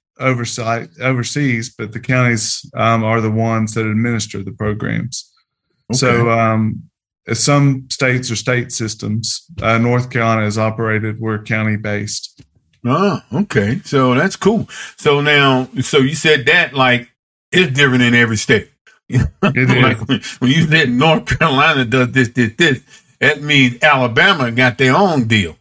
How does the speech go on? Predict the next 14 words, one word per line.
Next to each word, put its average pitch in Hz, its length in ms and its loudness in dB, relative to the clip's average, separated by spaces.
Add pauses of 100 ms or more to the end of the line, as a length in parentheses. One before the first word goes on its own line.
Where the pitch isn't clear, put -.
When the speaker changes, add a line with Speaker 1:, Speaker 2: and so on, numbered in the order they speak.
(220)
Speaker 2:
And, 104 360 0
Speaker 1:
That's 127 180 4
Speaker 2:
uh, - 60 4
Speaker 1:
right. 123 360 2 (220)
And 131 140 2
Speaker 2:
so 127 340 4
Speaker 1:
like 127 80 -4 (100)
Georgia's 147 360 2
state 143 320 0
run 135 300 2
system. 131 600 -4 (640)
Speaker 2:
Wow. 107 80 -4
Speaker 1:
So, 123 240 2
yes. 120 440 -4